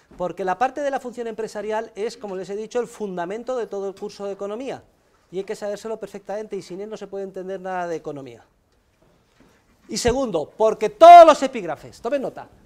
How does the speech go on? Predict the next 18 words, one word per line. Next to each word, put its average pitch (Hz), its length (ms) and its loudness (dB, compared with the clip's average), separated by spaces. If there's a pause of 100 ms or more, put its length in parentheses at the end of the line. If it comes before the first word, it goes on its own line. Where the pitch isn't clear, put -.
(160)
todos 370 280 12
los 320 200 0
epígrafes 190 420 -8
del 214 100 -10
tema 285 220 -10
tres 339 180 -10
se - 80 -10
los 214 120 -8
voy 240 80 -6
a 262 40 -4
preguntar 233 400 -8
en 233 80 -10
el 196 60 -10
examen 190 320 -12
final. 151 260 -14 (240)
¿Hay 349 180 6
alguna 320 360 4
duda? 240 460 -4